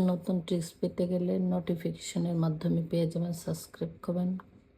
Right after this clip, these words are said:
কমেন্টস করবেন, শেয়ার করবেন। সুস্থ থাকবেন, ভালো থাকবেন। আর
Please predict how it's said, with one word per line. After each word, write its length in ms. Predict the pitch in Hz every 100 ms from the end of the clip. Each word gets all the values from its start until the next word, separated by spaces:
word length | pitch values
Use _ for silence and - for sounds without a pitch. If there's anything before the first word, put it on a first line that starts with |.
| _ - - -
কমেন্টস 360 | 165 165 165 -
করবেন, 320 | 170 165 170 170
শেয়ার 360 | - - 165 -
করবেন। 360 | - 165 175 180
সুস্থ 360 | - 170 165 - 165
থাকবেন, 340 | 170 165 190 175
ভালো 260 | - 165 165
থাকবেন। 420 | - 156 160 190 202 - - - _ _
আর 100 | -